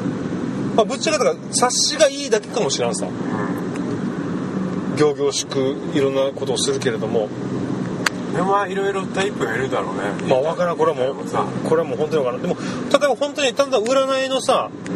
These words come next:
Speaker 2: うん。
Speaker 1: あの、ロジックとかでも、やっぱり、その、ビッグデータ的なことは使ってるはずなんだよ。
Speaker 2: そうそうだね。
Speaker 1: この人と対峙した時に、この人の、例えば服装を見てとか。探偵だってそうじゃん。
Speaker 2: うん。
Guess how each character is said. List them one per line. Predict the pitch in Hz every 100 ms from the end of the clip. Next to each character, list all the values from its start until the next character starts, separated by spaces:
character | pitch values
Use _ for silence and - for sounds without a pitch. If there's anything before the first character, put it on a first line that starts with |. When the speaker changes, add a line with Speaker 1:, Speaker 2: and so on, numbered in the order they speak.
| - -
Speaker 2:
う | 175
ん。 |
Speaker 1:
あ |
の、 | 156
ロ | 170 185
ジ | 160
ッ | -
ク | -
と | 123
か | 120
で |
も、 | 117 127 143
や | 135
っ |
ぱ | 139
り、 | 131 131 - 131 117
そ | 147
の、 | 135 135 147 - - - - - -
ビ | 147
ッ | 143
グ | 156
デ | 151
ー |
タ | -
的 | 160 147
な | 165
こ | - -
と | 123
は |
使 | 101 -
っ | 247
て | 156
る |
は | 131
ず | 147 175
な |
ん | 208
だ | 202
よ。 | 180 - - - - - -
Speaker 2:
そ | 131
う | 123 135
そ | 123 -
う |
だ | -
ね。 | 180
Speaker 1:
こ |
の | 165
人 | - -
と | 123 135 -
対 | 131
峙 | 127
し | 127
た | -
時 | 110 117
に、 | 110
こ | 139
の | 135
人 | - 113
の、 |
例 | 110
え | 110
ば | -
服 | - -
装 | 120
を | 110
見 |
て | 113
と | 104
か。 | 101 101 - - - -
探 | 190 214
偵 | 202 262
だ | 202
っ |
て | 123
そ | 123
う | 110
じ |
ゃ |
ん。 |
Speaker 2:
う |
ん。 | 95